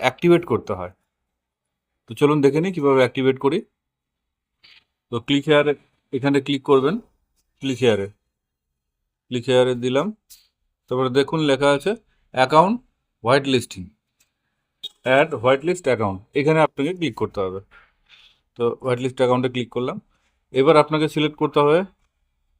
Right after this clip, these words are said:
কোন ব্যাংকে অ্যাকাউন্ট আছে, অ্যাকাউন্ট নাম্বার, আবার অ্যাকাউন্ট নাম্বার, আইএফএসসি কোড কী আছে সেটা দিতে হবে,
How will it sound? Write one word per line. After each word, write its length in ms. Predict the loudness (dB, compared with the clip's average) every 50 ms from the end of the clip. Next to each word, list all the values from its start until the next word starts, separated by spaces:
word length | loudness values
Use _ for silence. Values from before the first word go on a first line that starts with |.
| _ _ _ _ _ _ _ _ -16 _ 4
কোন 140 | 4 6 6
ব্যাংকে 240 | 4 4 4 2 2
অ্যাকাউন্ট 320 | 2 2 2 2 2 2
আছে, 260 | 2 0 0 -4 -6 -6 -10 _
অ্যাকাউন্ট 340 | -4 -2 0 0 0 0 0 0
নাম্বার, 240 | -2 0 0 -2 -2 -2 -8 _ _ _ _ _ _
আবার 360 | 0 4 6 8 8 6 4
অ্যাকাউন্ট 360 | 0 -4 -2 -2 -2 -2 0 -2 -2
নাম্বার, 240 | -2 -2 -2 -2 -4 -4 -10 _ _ _ _ _ _ _ _
আইএফএসসি 480 | 2 2 2 2 0 -2 -4 -6 -10 -8
কোড 260 | -2 -2 -2 -2 -2 -2
কী 120 | 0 0
আছে 120 | 0 0 0
সেটা 220 | 0 0 0 0
দিতে 200 | -2 -4 -4 -4
হবে, 220 | -4 -4 -6 -8